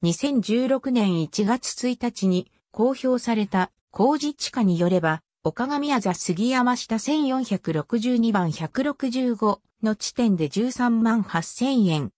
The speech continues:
平方メートルとなっている。古くは、岡、登りとも称した、旧都筑郡、岡上村。南側で、道郡田、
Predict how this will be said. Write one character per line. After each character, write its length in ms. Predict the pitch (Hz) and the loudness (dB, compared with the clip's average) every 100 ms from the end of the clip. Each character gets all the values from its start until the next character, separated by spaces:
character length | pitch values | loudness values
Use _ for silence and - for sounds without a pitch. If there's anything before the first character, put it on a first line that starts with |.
| _ _ | _ _
平 240 | 185 269 | 0 0
方 240 | 285 294 285 | 0 0 0
メ 160 | 302 | -2
ー 20 | 294 | -2
ト 140 | 214 | -2
ル 120 | 185 | 0
と 120 | - 165 | 0 2
な 140 | 175 | 0
っ 20 | |
て 200 | - 160 | -2 -4
い 140 | 143 139 | -2 -4
る。 200 | 131 - _ _ _ | -8 -10 _ _ _
古 320 | _ 330 349 311 | _ 0 2 2
く 160 | 233 | 2
は、 180 | 180 170 _ _ | 2 0 _ _
岡、 360 | 170 - 208 - _ _ | -8 0 0 0 _ _
登 300 | 175 175 294 | 0 2 2
り 100 | 294 | 0
と 140 | 294 269 | -2 0
も 100 | 175 | 0
称 260 | - 233 | 0 -2
し 120 | 190 | -2
た、 240 | - 156 - _ _ _ - | -4 -6 -6 _ _ _ -2
旧 240 | 294 320 | 0 0
都 160 | - 196 | -2 -2
筑 320 | 240 - 233 | -2 0 0
郡、 280 | 190 170 - _ _ | 2 0 -4 _ _
岡 280 | 160 - 240 | -4 -2 0
上 260 | 240 220 | 2 2
村。 340 | 208 190 185 - _ _ _ _ _ - | 2 2 0 -2 _ _ _ _ _ 0
南 400 | 190 269 294 277 | 2 2 0 0
側 260 | 262 240 | 2 2
で、 220 | 214 202 - _ - | 2 0 -4 _ 2
道 260 | 233 294 | 4 4
郡 280 | 277 302 254 | 0 -2 2
田、 260 | 185 151 | 2 0